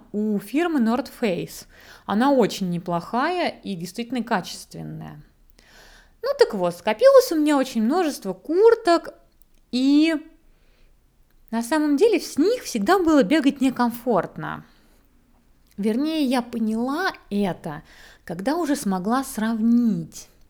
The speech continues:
Не так давно, года четыре назад, у,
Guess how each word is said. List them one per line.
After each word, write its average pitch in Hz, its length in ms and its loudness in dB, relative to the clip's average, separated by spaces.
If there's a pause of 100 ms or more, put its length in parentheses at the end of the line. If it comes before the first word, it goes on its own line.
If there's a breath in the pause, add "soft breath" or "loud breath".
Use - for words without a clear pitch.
(1160 soft breath)
Не 196 140 -2
так 262 320 0
давно, 262 340 0 (300)
года 226 440 -2
четыре 226 360 -2
назад, 214 400 -2
у, 202 200 -4